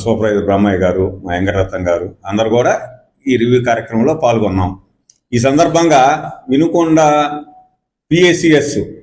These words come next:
సొసైటీ పరిధిలో ఈరోజు చూసినట్లయితే, దరిదాపు పంతొమ్మిది వందల మందికి, రైతులకి నలభై ఏడు కోట్ల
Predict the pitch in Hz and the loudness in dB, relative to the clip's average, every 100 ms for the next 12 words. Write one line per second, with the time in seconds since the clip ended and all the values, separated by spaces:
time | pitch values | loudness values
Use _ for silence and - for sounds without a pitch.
0 | _ 131 131 170 165 170 151 147 143 135 | _ -2 0 2 2 2 2 0 2 2
1 | 131 175 - - _ _ _ _ - 143 | 2 0 -6 -14 _ _ _ _ 0 2
2 | 180 180 190 180 170 156 147 143 165 196 | 2 2 0 2 0 2 0 2 0 0
3 | - - _ 123 139 156 175 175 170 143 | -6 -14 _ 0 2 6 4 4 2 2
4 | 156 156 151 _ _ _ _ _ _ 135 | 0 -2 -10 _ _ _ _ _ _ -2
5 | 151 160 165 160 156 151 147 143 139 135 | 0 2 2 4 4 4 2 4 4 2
6 | 117 135 160 180 147 - _ _ _ _ | 2 0 0 0 -4 -6 _ _ _ _
7 | _ - 139 156 165 151 190 233 - - | _ -2 0 2 2 2 0 -4 -8 -20
8 | _ - 117 151 165 160 151 151 147 143 | _ -2 2 2 4 4 4 4 2 0
9 | 143 135 | 0 0